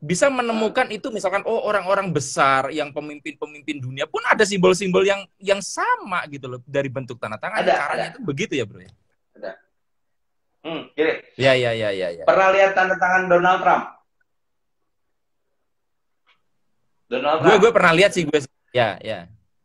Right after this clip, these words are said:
Speaker 2: Iya kan? Itu tanda, tanda tangannya tajam.
Speaker 1: Oh ya, kayak, kayak ini,
Speaker 2: Tajam.
Speaker 1: jarum. Ya, kayak jarum.
Speaker 2: Iya kan?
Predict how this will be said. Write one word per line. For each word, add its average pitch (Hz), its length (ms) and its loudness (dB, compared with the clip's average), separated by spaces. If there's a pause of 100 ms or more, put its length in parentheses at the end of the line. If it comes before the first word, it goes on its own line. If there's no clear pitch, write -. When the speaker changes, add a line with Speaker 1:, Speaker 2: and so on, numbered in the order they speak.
(100)
Speaker 2:
Iya 123 160 -10
kan? 151 140 2 (520)
Itu 233 300 2
tanda, 202 560 0
tanda 196 240 2
tangannya 208 340 0
tajam. 175 320 0 (2250)
Speaker 1:
Oh 151 120 2
ya, 160 120 0
kayak, 180 300 -2
kayak 190 400 0
ini, 214 160 -8
Speaker 2:
Tajam. 170 80 -6
Speaker 1:
jarum. 170 300 2 (160)
Ya, 139 200 -4
kayak 127 200 -8
jarum. 131 320 -6 (760)
Speaker 2:
Iya 143 220 -8
kan? 170 180 2